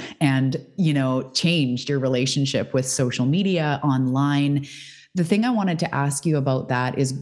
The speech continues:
I think you had said, I don't know if it's changed or what's happened, but that you went, got rid of your smartphone, went to a flip phone.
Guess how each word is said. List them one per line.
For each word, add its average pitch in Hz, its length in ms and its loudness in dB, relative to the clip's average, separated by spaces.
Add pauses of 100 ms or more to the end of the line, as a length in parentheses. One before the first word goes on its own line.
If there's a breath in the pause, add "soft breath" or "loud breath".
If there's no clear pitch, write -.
(120)
I 147 80 4
think 139 300 0
you 139 120 2
had 135 160 0
said, 131 220 0
I 127 60 2
don't 131 120 2
know 131 100 2
if 127 120 -4
it's - 140 -6
changed 131 440 0
or 123 160 0
what's 131 260 0
happened, 135 420 2
but 127 340 -2
that 147 120 2
you 135 140 2
went, - 360 -2
got 139 180 2
rid 147 80 0
of 139 40 0
your 135 80 0
smartphone, 131 500 0
went 135 180 0
to - 80 -2
a 131 60 0
flip 135 300 -4
phone. 131 360 2